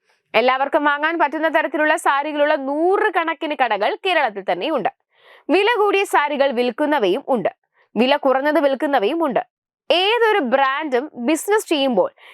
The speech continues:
നിങ്ങൾ ഇവിടെ നിന്ന് മേടിച്ചേ പറ്റൂ എന്ന് പറയാറില്ല. അവർ ഉടുക്കുന്ന ചില സാരികൾ കാണുമ്പോൾ ഇതൊക്കെ എവിടുന്ന് വാങ്ങിയതാണെന്ന് ആളുകൾ ചോദിക്കാറുണ്ട്.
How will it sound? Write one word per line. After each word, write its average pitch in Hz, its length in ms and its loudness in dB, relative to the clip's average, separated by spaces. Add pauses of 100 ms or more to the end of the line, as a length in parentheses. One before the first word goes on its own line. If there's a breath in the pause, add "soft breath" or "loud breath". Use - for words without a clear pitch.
(140 loud breath)
നിങ്ങൾ 370 280 2
ഇവിടെ 339 400 0
നിന്ന് 330 240 2
മേടിച്ചേ 277 640 0
പറ്റൂ 302 300 0
എന്ന് 247 200 0
പറയാറില്ല. 214 600 -2 (180)
അവർ 226 200 2
ഉടുക്കുന്ന 285 440 0
ചില 285 240 0
സാരികൾ 277 600 0
കാണുമ്പോൾ 240 460 0 (320 loud breath)
ഇതൊക്കെ 381 440 0
എവിടുന്ന് 381 680 0
വാങ്ങിയതാണെന്ന് 269 1120 -2
ആളുകൾ 269 500 0
ചോദിക്കാറുണ്ട്. 277 680 -2